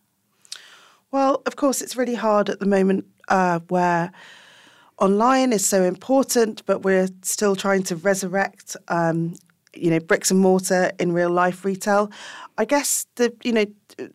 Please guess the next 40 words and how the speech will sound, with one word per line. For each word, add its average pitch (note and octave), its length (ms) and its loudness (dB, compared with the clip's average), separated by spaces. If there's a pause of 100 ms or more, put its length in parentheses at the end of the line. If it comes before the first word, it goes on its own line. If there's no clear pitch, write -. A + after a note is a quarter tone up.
the A3+ 100 -6
key A#3+ 220 -4
things G#3+ 500 -2
really G3+ 320 2
are, G3+ 320 2 (140)
are G3 240 0 (380)
quite - 360 -4
traditional G3+ 500 -2
things, E3 420 -4
which - 240 -8
are F3 260 0 (380)
to - 100 -4
have G3+ 140 0
an G3 60 2
incredible G3 440 -2
brand F#3 380 -2
mix, - 560 -8 (520)
uh, F3+ 300 -2 (100)
to G3+ 140 -6
really G#3 260 0
have, F#3+ 380 -4
you G3+ 100 -2
know, E3+ 100 0
particularly F#3 460 -6
for F#3 100 -10
the F#3 120 -2
audience F3+ 360 -2
we're E3 60 -8
talking F#3 360 -6
to E3 180 -8
today, E3+ 420 0
like, E3+ 220 -2
make A3 240 -2
sure G3+ 160 -2
your F#3+ 180 -2
brand F#3+ 300 0
mix - 400 -6 (340)
is F#3 200 -4
really F3 380 0
strong. D#3+ 460 -4